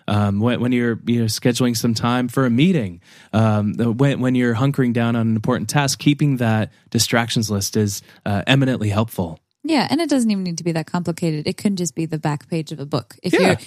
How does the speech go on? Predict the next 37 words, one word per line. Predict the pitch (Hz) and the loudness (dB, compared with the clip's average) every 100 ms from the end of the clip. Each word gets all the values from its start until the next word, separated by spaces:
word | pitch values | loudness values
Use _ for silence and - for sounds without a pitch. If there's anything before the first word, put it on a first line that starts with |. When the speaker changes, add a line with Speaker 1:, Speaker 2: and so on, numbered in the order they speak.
| - - | -14 -2
Speaker 2:
if | 233 | 0
you're | 269 247 | 4 4
one | 220 233 | 4 4
of | 208 | 2
those | 208 | 0
people | 208 190 | -2 -2
who | 185 | 0
doesn't | 180 170 | 0 0
care | 156 160 | 0 0
if | 165 | 0
you | 165 | -4
kind | - 175 165 | -4 -6 -6
of | 156 | -2
write | 156 156 | -2 0
on | 165 | -2
a | |
book, | 160 247 - - _ _ | 0 -2 -4 -20 _ _
which | 165 - - _ _ | -6 -6 -10 _ _
that | 165 143 - | -4 -4 -2
I | 160 | -2
fall | 156 160 | 0 -2
into | 156 165 | -2 0
that | 165 | -2
category, | 165 175 180 214 226 - | 0 0 2 2 2 0
Speaker 1:
<laughs> | - | 0
Speaker 2:
you | 185 226 | 2 4
can | 240 | 4
just | 233 226 - | 4 2 -4
write | 226 226 226 | -4 0 0
on | 226 | 2
the | 226 | 2
back | 226 226 | 2 2
page. | 240 233 214 - - | 2 2 0 -6 0
Or | 311 269 262 | 2 2 2
if | 247 240 | 0 2
you | 240 | 2
have | 233 240 240 | 4 2 0